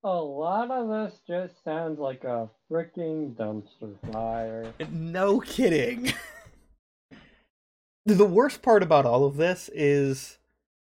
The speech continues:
Speaker 2: well, I mentioned a couple of months ago during my episode on Biden's, uh, State of the Union address, how, um, he said that the State of the Union is strong, and we're over here like, "Okay,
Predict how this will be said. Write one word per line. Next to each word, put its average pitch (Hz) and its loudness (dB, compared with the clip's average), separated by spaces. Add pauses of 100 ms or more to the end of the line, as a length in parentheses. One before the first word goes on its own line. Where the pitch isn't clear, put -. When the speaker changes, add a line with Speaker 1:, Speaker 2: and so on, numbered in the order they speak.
(380)
Speaker 2:
well, 165 8
I 196 10
mentioned 214 2
a 170 -4
couple 156 0
of 156 0
months 151 0
ago 120 0 (200)
during 139 4
my 135 2
episode 135 0
on 131 -2
Biden's, 127 -2
uh, 110 -4 (680)
State 151 2
of 135 -2
the 127 -6
Union 127 -4
address, 104 -6 (560)
how, 143 6
um, 127 0 (920)
he 208 6
said 208 4
that 156 -2
the - -2
State 262 0
of 185 6
the 147 -2
Union 233 0
is 202 4
strong, 143 6
and 131 -4 (220)
we're 190 8
over 170 6
here 170 -2
like, 151 4
"Okay, 214 6